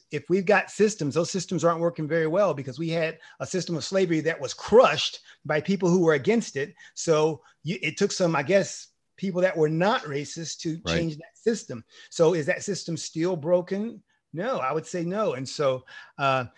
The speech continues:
Speaker 1: but we really gotta talk about particulars. I disagree with that statement because it does not address the particulars.
Speaker 2: Yeah, no, that's a really good point. I think it is,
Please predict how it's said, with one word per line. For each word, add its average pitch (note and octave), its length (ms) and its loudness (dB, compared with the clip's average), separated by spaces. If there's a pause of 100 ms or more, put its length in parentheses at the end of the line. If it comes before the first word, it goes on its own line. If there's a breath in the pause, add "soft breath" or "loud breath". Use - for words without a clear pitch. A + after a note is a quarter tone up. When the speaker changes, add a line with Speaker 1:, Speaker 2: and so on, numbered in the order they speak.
(120 soft breath)
Speaker 1:
but E3 80 6
we F3+ 180 8
really G#3+ 220 8
gotta F3 160 6
talk D#3+ 240 2
about D3+ 200 2
particulars. D#3 540 -4
I C#3 80 -6
disagree D#3 400 -2
with D3+ 100 -4
that C#3+ 180 -2
statement C#3 460 -6 (120)
because C3+ 440 -2
it C#3+ 200 -8
does C#3+ 200 0
not D3 260 -2 (140)
address C3+ 360 -2
the B2+ 100 -10
particulars. - 720 -10 (460 loud breath)
Speaker 2:
Yeah, A2+ 180 8
no, G#2 160 6
that's A2 200 6
a A#2 40 2
really G2+ 220 8
good E2+ 240 2
point. E2+ 260 2
I D#2 60 4
think E2 240 -4
it D#2 120 0
is, D#2 360 -2